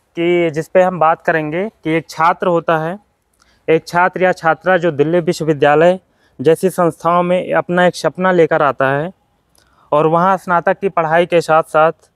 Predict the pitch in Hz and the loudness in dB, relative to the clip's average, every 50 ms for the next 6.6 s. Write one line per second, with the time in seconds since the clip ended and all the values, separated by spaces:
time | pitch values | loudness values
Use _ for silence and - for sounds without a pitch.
0 | _ _ _ _ _ _ _ _ _ _ 139 151 190 185 - 190 180 - 190 190 | _ _ _ _ _ _ _ _ _ _ 0 0 0 2 2 -4 -4 -2 -2 -2
1 | 190 175 185 165 170 165 160 _ 190 180 185 180 - 202 160 127 143 165 180 175 | 0 0 2 4 4 2 2 _ 0 0 0 0 -2 -4 -2 2 2 2 2 2
2 | - - 190 - - 170 - - 208 202 165 160 175 175 180 156 - 170 156 151 | 0 -2 -2 0 -2 -6 -4 -2 -2 -2 0 2 0 0 0 0 0 -2 -2 -2
3 | 147 - - 170 170 156 156 - - 147 156 160 - - 170 147 147 - 165 165 | -4 -2 -2 -2 -2 -2 -4 -2 0 0 0 0 -2 -2 -2 -2 -2 -4 -6 -8
4 | 175 - _ _ _ _ _ 143 151 160 165 170 175 175 - 165 143 127 123 - | -8 -8 _ _ _ _ _ 0 2 2 4 2 2 2 0 0 -2 0 0 0
5 | 139 147 160 175 156 156 147 147 139 135 151 160 180 - _ _ _ _ _ _ | 0 2 2 0 0 -2 -4 -4 -6 -4 -6 -6 -8 -10 _ _ _ _ _ _
6 | _ _ _ 170 185 202 214 208 202 202 208 | _ _ _ 0 0 0 0 -2 -6 -8 -8